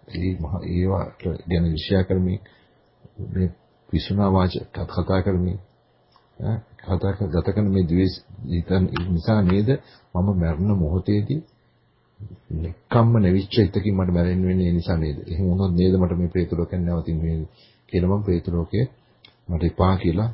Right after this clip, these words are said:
කල්පනා කරනවා. ඊළඟට ඒ වගේම මම කල්පනා කරනවා සත්ත්ව ලෝකය ගැන. සත්ත්ව ලෝකෙ ඉපදීමත් තමයි මම ඊගාට මෙනෙහි කරන්නේ. එහෙනම් ඒ වුණා මම කල්පනා කරනවා අපායත් ප්‍රේත ලෝකයත් ගැන, අ, මෙනෙහි කරපු මට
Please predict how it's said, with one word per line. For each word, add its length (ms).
කල්පනා 360
කරනවා. 360
ඊළඟට 380
ඒ 120
වගේම 260
මම 180
කල්පනා 340
කරනවා 240
සත්ත්ව 380
ලෝකය 260
ගැන. 200
සත්ත්ව 300
ලෝකෙ 240
ඉපදීමත් 460
තමයි 180
මම 220
ඊගාට 340
මෙනෙහි 260
කරන්නේ. 300
එහෙනම් 220
ඒ 120
වුණා 180
මම 140
කල්පනා 320
කරනවා 280
අපායත් 420
ප්‍රේත 260
ලෝකයත් 400
ගැන, 180
අ, 120
මෙනෙහි 300
කරපු 280
මට 200